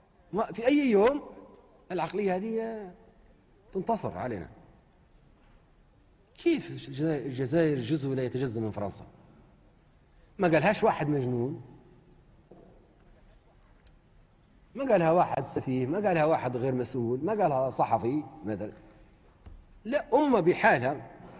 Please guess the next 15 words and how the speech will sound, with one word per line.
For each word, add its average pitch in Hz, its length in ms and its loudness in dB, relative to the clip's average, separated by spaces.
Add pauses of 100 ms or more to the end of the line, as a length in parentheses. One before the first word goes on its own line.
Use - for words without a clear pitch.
(400)
قدمت 170 560 2 (640)
جهود 175 480 2 (840)
وعمل 165 520 2 (560)
جبار 151 840 2
من 143 180 0
أجل 165 220 0
أن 147 140 -6
تحقق 175 400 0
هذا 139 240 -4
ال-، 107 480 -10
يتحقق 117 460 -6
هذه 120 180 -4
ال-، 95 180 -6
هذه 104 360 -6
ال-، 110 140 -4